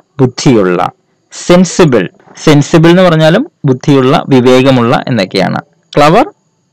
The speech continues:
ബുദ്ധിശാലി, Clever. Determined, മനസ്സുറപ്പുള്ള. Sensitive, എന്താണ് sensitive എന്ന് പറഞ്ഞാൽ? സൂക്ഷ്മബോധമുള്ള. Ambitious, അതിയായ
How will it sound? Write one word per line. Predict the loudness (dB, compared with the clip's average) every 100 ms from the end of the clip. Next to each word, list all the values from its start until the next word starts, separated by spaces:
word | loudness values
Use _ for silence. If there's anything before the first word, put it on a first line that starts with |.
| -4
ബുദ്ധിശാലി, | -2 0 0 0 0 -2 -10 _ -4
Clever. | 0 0 -4 -12 _ _ _ _ _ -2
Determined, | 0 2 2 2 2 0 -4 -10 -16 _ _ 0
മനസ്സുറപ്പുള്ള. | 2 2 0 0 0 -2 -2 -4 -6 _ _ _ _ -20 -4
Sensitive, | 0 0 0 -4 -2 0 0 -2 _ _ _ _
എന്താണ് | -2 0 0
sensitive | -2 -4 -4 -4 -2 -2
എന്ന് | 0
പറഞ്ഞാൽ? | -2 -2 -2 -2 -4 _ -6 0
സൂക്ഷ്മബോധമുള്ള. | 0 0 0 0 2 2 0 -4 -4 -4 -12 _ _ -4
Ambitious, | 0 2 0 0 -2 -4 -14 _ -10
അതിയായ | -10 -4 0 2 2